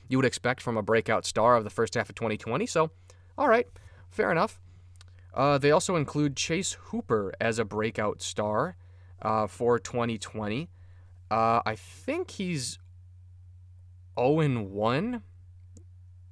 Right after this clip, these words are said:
Man, I got, okay, so he doesn't even have a Wikipedia page. I gotta pull up his old Tapology thing. I know he had the loss to,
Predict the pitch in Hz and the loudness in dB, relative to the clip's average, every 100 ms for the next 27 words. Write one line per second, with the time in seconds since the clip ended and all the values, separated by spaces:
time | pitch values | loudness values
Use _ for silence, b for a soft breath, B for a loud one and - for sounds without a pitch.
0 | - - - - - - - b b b | -20 -20 -20 -20 -20 -20 -20 b b b
1 | - 135 139 220 - 131 - - 156 156 | 0 4 6 4 4 2 -2 0 2 4
2 | 127 113 104 110 107 123 110 98 101 104 | 2 2 -2 -8 -6 -4 -2 -4 -6 -2
3 | 117 120 127 113 - 110 104 107 - 110 | 0 0 2 0 0 -4 0 0 0 0
4 | 110 117 107 107 98 131 214 240 196 175 | 4 4 2 -4 0 2 4 4 4 6
5 | 165 165 - 139 135 135 | 6 6 0 -2 0 0